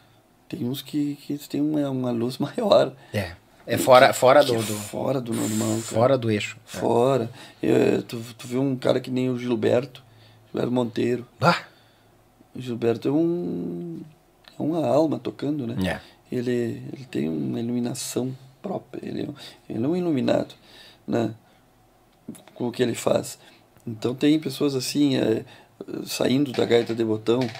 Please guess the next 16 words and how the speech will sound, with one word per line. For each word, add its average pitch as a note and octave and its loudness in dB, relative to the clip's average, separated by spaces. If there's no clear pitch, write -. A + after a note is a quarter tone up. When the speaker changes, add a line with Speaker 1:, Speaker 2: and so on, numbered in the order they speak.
Speaker 1:
no, A2 0
no, A2 -2
no G#2+ -6
violão, G#2+ 0
o F2 -6
Lúcio A#2 -4
e - 0
Anel, A2+ -2
são - -8
uns - -12
caras - -6
assim, C3 -10
vamos B2+ -6
pra B2 -2
poesia, A#2+ -2
pro, A2 -4